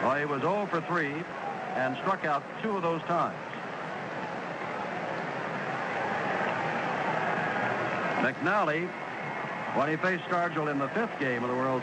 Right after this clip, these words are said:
Series, Stargell grounded out and fly to left.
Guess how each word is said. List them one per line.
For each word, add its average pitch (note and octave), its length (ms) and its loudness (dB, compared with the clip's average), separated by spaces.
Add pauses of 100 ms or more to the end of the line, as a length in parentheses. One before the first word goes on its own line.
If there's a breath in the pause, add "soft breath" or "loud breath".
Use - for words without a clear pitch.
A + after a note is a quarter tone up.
Series, E3 320 2
Stargell D#3+ 600 2
grounded F#3 340 2
out C3+ 240 4 (640)
and C3+ 240 2
fly E3 300 4
to D#3+ 100 0
left. E3 260 2